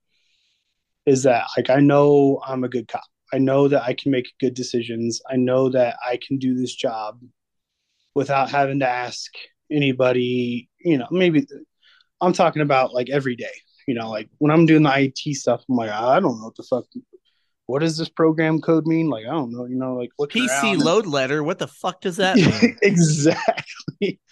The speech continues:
Speaker 1: And that's how I felt. I felt like fucking kicking that piece of shit out the window. Anyway,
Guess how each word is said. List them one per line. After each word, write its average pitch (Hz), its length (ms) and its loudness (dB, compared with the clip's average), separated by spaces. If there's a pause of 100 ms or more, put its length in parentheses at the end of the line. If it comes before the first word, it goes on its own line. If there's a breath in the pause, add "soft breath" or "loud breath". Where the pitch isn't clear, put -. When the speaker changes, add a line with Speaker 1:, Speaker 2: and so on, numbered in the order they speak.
(360 loud breath)
Speaker 1:
And 175 140 0
that's 156 220 0
how 156 160 2
I 143 60 -4
felt. 160 340 2
I 147 40 -6
felt 180 320 -2
like 151 340 -8
fucking 147 600 -6 (720)
kicking 196 320 0
that 165 180 -2
piece 180 240 -4
of 156 60 -6
shit 175 200 -6
out 160 180 2
the 147 80 0
window. 139 460 -2 (180)
Anyway, 143 560 2